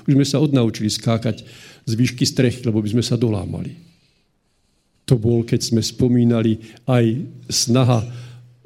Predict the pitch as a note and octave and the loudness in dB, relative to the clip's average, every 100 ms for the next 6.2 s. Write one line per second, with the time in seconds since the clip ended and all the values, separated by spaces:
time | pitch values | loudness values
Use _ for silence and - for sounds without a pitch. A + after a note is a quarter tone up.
0 | - _ _ _ - A2+ A2+ G#3+ D#3 A#2+ | -20 _ _ _ -10 -6 0 0 2 0
1 | G#2 G#2 B2 A2 A2 A#2 A2+ - - - | -2 -2 -2 0 0 2 0 -4 -18 -20
2 | _ B2 C3+ A2 A#2+ - B2+ A#2 G#2+ - | _ 0 0 0 -2 0 0 0 -2 -8
3 | - - - _ _ - - - _ _ | -18 -20 -20 _ _ -20 -20 -20 _ _
4 | _ _ - D3+ C#3 C3 B2 B2+ B2 - | _ _ 0 2 2 2 2 0 -2 -2
5 | B2 - - G#2 G#2 - C#3 C#3+ D3 C3 | -2 -2 -2 -2 -2 0 2 2 2 2
6 | B2 B2+ | 2 0